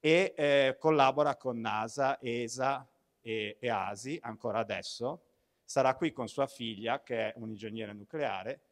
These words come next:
e parlerà alle nostre scuole. Abbiamo già organizzato per ora una sessione, speriamo di più, perché abbiamo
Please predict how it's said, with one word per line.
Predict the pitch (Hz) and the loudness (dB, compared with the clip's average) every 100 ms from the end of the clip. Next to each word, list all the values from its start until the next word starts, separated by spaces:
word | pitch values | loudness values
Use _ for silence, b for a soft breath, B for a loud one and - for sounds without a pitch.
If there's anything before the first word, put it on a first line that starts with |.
| _ _ _ | _ _ _
e | - | -10
parlerà | 143 156 165 175 147 156 - | 4 6 8 6 6 6 2
alle | 135 135 135 | 0 2 2
nostre | 127 - 147 | -2 -2 -6
scuole. | - 117 107 110 | -4 -2 0 0
Abbiamo | 151 135 131 | -2 -2 -2
già | 123 135 | 0 0
organizzato | 120 120 147 139 117 107 - 135 165 - _ _ _ _ _ _ _ _ _ _ _ 127 | 0 -2 -4 -2 0 0 -2 -4 -4 -8 _ _ _ _ _ _ _ _ _ _ _ 0
per | 127 | 4
ora | 156 160 | 4 4
una | 160 | 4
sessione, | - 143 - 139 123 104 101 | 2 -2 -2 2 4 2 -4
speriamo | - 127 139 147 123 | -2 4 8 8 6
di | 127 | -2
più, | 156 151 147 160 | -4 0 0 2
perché | 143 - 139 | -2 0 0
abbiamo | 127 131 123 120 131 139 | 2 2 2 2 0 0